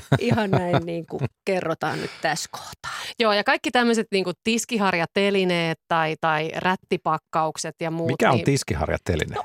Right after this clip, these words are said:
Speaker 3: on niitä kuule
Speaker 2: Mäkään
Speaker 3: semmosia,
Speaker 2: en tiedä.
Speaker 3: semmosia, tai se on itse asiassa varmaan
Speaker 1: Mikä?
Speaker 3: tiskirättiteline, semmonen, mihin saa rätin niinku nätisti semmoiseen telineeseen kuivumaan.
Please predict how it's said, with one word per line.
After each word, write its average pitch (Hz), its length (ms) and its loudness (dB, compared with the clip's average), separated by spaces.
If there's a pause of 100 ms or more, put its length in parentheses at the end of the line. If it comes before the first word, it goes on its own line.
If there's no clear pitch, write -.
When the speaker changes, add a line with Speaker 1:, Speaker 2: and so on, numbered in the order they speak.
Speaker 3:
on 554 220 2
niitä 494 260 0
kuule 427 180 4
Speaker 2:
Mäkään - 60 0 (120)
Speaker 3:
semmosia, 392 220 4
Speaker 2:
en 311 240 -2
tiedä. 311 300 0
Speaker 3:
semmosia, 392 440 2
tai 381 120 4
se 440 100 0
on 370 80 2
itse 381 160 0
asiassa 330 220 2
varmaan 320 280 2
Speaker 1:
Mikä? 370 120 6
Speaker 3:
tiskirättiteline, 240 880 2
semmonen, 233 340 2
mihin 240 180 4
saa 220 160 2
rätin 220 340 2
niinku 175 180 0
nätisti 180 380 0
semmoiseen 175 360 -6
telineeseen 175 520 -4
kuivumaan. 185 460 -4